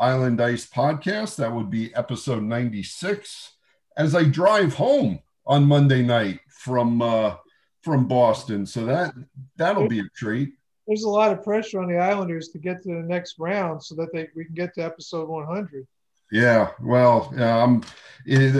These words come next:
Speaker 1: episode one hundred, if it's not during the playoffs, is gonna be about a four-hour best of retrospective of everything that's gone right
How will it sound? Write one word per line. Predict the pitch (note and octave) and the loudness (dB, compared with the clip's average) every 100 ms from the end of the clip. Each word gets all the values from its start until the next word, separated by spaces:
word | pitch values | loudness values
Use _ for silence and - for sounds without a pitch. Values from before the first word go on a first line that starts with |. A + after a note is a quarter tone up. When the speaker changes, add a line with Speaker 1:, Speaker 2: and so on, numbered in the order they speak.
| C3 | 2
Speaker 1:
episode | D#3 D#3+ E3 - F3 D#3 | 0 4 2 4 4 6
one | C3+ C#3+ C3 | 6 6 6
hundred, | B2+ C#3 A#2+ B2 A#2 A2 | 6 6 6 4 2 2
if | A2 - | 0 0
it's | A#2+ G2 - | -4 -4 -2
not | B2+ B2 - | 0 2 2
during | B2+ A2+ | 2 2
the | G#2 | 0
playoffs, | - A2+ G#2+ G#2 F#2 G#2+ | 2 2 4 2 0 -4
is | F#2+ | -4
gonna | B2 A2 | 0 0
be | G#2+ | 0
about | G#2 G#2+ G2+ | 2 4 4
a | F#2+ | 2
four-hour | - - D3+ C#3 A#2 A2+ A2+ G#2+ F#2 - | -6 0 2 4 4 4 2 0 -2 -2
best | A#2 A2+ - - | 2 2 2 -2
of | A2 G#2 E2 | 0 0 -2
retrospective | G#2 A2+ - A2 - - A2 G2+ - G2 E2+ | 0 0 0 -4 -4 0 0 2 -2 -4 -4
of | F2+ G#2 | -2 0
everything | G#2+ A2+ G#2 A2+ G#2+ G#2 | 0 0 -2 -2 0 0
that's | G2 D#2+ | -2 -6
gone | - G#2+ G#2 G2+ | -2 0 0 2
right | G#2+ A2 A2+ | 2 2 0